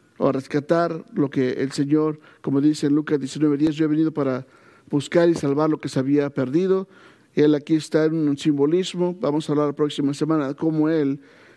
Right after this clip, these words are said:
Él es el único digno de agarrar no solamente el libro, sino de abrir también sus sellos, y vamos a ver por qué también. Oremos. Bendito Padre, gracias te damos por esta revelación, Señor, de Jesucristo,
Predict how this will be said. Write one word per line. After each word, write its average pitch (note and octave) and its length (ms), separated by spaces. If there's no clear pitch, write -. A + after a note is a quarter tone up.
Él D3+ 180
es D#3 180
el D#3+ 140
único F#3+ 640
digno D3+ 640
de C#3 160
agarrar D3 580
no D#3+ 140
solamente D#3+ 460
el C#3+ 80
libro, D3+ 300
sino C3+ 280
de B2+ 100
abrir C#3+ 320
también C#3 460
sus - 260
sellos, B2 720
y D3 80
vamos B2+ 260
a B2 40
ver B2 100
por B2+ 160
qué B2 160
también. B2 420
Oremos. C#3+ 360
Bendito D#3+ 320
Padre, F3 360
gracias C#3+ 340
te D3 120
damos F3+ 520
por C3 360
esta F3 340
revelación, D#3 760
Señor, E3+ 360
de D#3 100
Jesucristo, D#3+ 880